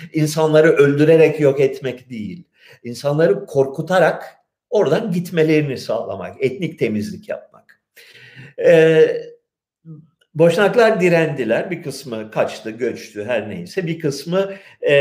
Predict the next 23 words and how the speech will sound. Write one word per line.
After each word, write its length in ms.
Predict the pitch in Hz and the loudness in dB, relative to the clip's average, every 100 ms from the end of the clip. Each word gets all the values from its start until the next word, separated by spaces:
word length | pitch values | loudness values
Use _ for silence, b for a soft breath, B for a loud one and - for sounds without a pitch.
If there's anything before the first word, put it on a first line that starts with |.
| 139 139 143 | 2 -2 -4
enklavlara, 680 | 156 151 165 151 143 127 117 | -2 0 2 2 4 4 4
mesela 340 | 107 104 101 | 0 -4 -8
Srebrenica 720 | 101 - 127 123 139 120 107 113 | -8 0 2 4 2 0 0 0
gibi 380 | 98 95 95 87 | 0 -6 -8 -14
bir 140 | 87 | -12
yere. 300 | 92 90 - | -8 -8 -10
Bütün 220 | 110 - | -18 -12
etrafı 460 | 110 107 - 131 139 | -10 -8 -2 -2 -2
Sırplarla 600 | - 139 - 151 156 156 | -8 -10 -2 0 2 0
çevrili 640 | 151 160 147 165 196 208 B B _ | -2 -6 -4 -4 -4 -4 B B _
bir 300 | 135 147 - | -6 -6 0
kasaba, 680 | 139 - 143 156 214 214 - | 0 2 4 4 2 -4 -2
Boşnak 400 | 135 131 147 - | 0 0 0 -2
çoğunluğu 520 | - 120 113 107 107 | -4 -4 -2 -4 -2
olan 300 | 98 98 98 | -2 -4 -10
bir 140 | 95 92 | -14 -14
kasaba. 540 | - - 117 - - B B B _ - | -12 -10 -8 -6 -8 B B B _ 4
Oraya 360 | 196 170 131 | 6 6 4
bütün 320 | 127 - 127 | 0 -4 -6
mülteciler 760 | 117 107 104 98 95 95 95 92 | -6 -6 -8 -8 -8 -6 -6 -8
yığıldılar 840 | 95 95 87 80 - - - - - | -8 -8 -10 -12 -18 -20 -20 -16 -2
ve 280 | 110 110 113 | -2 0 0
böyle, 400 | 107 98 107 | 2 0 -4